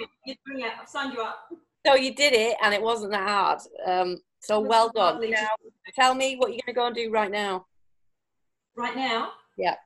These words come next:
Speaker 1: It's not exciting. I'm off to Pak'nSave.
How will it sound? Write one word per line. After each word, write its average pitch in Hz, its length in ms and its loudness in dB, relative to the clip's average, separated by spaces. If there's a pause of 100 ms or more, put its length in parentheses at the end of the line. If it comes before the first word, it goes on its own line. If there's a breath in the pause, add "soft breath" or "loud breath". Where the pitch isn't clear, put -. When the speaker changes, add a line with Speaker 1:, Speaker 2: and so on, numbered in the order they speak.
(1160)
Speaker 1:
It's - 140 -20
not 233 160 -8
exciting. 214 560 -12 (1700)
I'm 240 100 -10
off 247 100 -14
to 254 100 -16
Pak'nSave. 226 680 -14